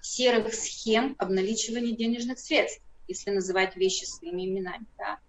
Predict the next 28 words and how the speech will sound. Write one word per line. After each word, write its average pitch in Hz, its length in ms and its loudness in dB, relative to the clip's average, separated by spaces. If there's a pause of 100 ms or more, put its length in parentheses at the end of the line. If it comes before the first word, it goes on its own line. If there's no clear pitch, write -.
(440)
И 220 260 4
об 208 280 4
этом 226 280 4
уже 208 220 0
на 202 120 0
каждой 220 300 4
конференции - 640 -2
у 190 60 0
нас 196 240 0
говорится, 185 560 -4
и 180 80 -2
Росфинмониторинг 214 1040 2
выступает 175 640 0
и 180 40 -10
говорит 208 420 -4
о 196 40 -4
том, 208 180 0
что 214 200 -6
медиаторы, 196 460 2
будьте 202 340 -4
осторожнее, 202 580 -2
потому 185 280 -8
что - 260 -12
вас 190 260 -2
используют 208 640 -2
и 180 60 -6
могут 214 380 0
использовать. - 460 -10